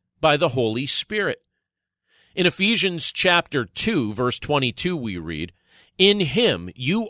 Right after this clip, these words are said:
also are being built together into a dwelling place for God by the Spirit."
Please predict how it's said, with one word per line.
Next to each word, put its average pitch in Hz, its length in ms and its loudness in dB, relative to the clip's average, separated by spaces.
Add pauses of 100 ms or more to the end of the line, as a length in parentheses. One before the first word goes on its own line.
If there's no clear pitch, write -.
(100)
also 170 600 2
are 123 160 4
being 113 440 -4
built 156 400 2 (120)
together 165 640 0 (300)
into 120 340 0
a 110 60 2
dwelling 127 520 2
place 98 320 -4
for 120 200 -4
God 90 480 0 (400)
by 82 180 0
the 80 140 -6
Spirit." 98 500 -2